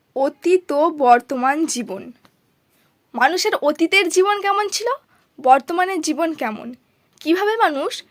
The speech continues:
বিজ্ঞানের ওপর নির্ভরশীল হয়ে তার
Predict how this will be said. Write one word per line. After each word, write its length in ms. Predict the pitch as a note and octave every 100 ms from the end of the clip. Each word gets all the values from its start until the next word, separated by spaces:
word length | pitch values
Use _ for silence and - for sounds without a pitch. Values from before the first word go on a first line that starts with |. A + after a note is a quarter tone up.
| _ _ _ _ _ _ -
বিজ্ঞানের 580 | C4+ B3+ - F#4+ F#4+ G#4+
ওপর 220 | G#4+ A4 G#4 C4+
নির্ভরশীল 600 | B3+ B3 F4 F#4 - F4+
হয়ে 160 | D#4+ C#4+ D4+
তার 260 | D4 A#3+